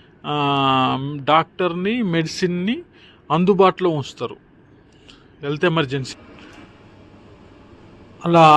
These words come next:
నెక్స్ట్, ఆ, స్టేషన్లో ఒక డాక్టర్ని, మెడిసిన్ని అందుబాటులో ఉంచుతారు, మనకు ప్రాబ్లం కాదు. ఈ ఫెసిలిటీ కూడా ఉందని చెప్తున్నా నేను.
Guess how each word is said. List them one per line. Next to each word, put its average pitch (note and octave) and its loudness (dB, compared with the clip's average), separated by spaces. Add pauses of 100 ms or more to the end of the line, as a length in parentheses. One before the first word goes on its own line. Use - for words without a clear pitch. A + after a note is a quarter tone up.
(380)
నెక్స్ట్, C#3+ -4
ఆ, D#3 2
స్టేషన్లో D#3+ 2
ఒక D3 4
డాక్టర్ని, C3+ 2
మెడిసిన్ని D3 -4
అందుబాటులో C3+ 0
ఉంచుతారు, C3+ -4 (760)
మనకు B2+ -10 (100)
ప్రాబ్లం C3 -2
కాదు. C3 0 (460)
ఈ C3+ 2
ఫెసిలిటీ D3+ 2
కూడా D3 4
ఉందని C3+ -2
చెప్తున్నా B2+ -10
నేను. B2+ -10